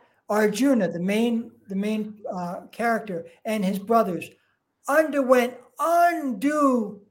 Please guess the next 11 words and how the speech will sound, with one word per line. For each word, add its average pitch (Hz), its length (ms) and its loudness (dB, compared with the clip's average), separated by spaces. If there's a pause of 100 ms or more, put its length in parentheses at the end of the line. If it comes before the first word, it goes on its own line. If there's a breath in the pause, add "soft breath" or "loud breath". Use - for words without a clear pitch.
humiliation, 220 1040 0
un-, 277 360 2
unending 269 720 0
humiliation 208 800 -2 (160 soft breath)
to 220 160 0
avoid 220 420 6
fighting. 127 420 -8 (800)
And 220 180 4
then 269 100 4
they 254 140 4
sent 233 320 0